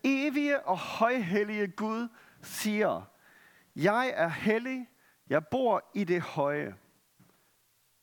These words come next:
Men jeg bor også hos mennesker med ydmyge og sønderknuste hjerter.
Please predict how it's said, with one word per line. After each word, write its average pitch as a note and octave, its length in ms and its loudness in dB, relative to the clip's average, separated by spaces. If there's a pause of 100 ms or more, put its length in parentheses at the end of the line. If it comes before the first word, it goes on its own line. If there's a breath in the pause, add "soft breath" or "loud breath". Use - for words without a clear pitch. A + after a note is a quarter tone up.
(140)
Men C3+ 120 -2
jeg D3+ 100 0
bor A3 220 2
også G#3 200 0
hos F3 120 -6
mennesker F3+ 400 -2
med D3+ 200 -4
ydmyge E3+ 540 -2
og D3 140 -10
sønderknuste D#3 840 -6
hjerter. A2+ 500 -6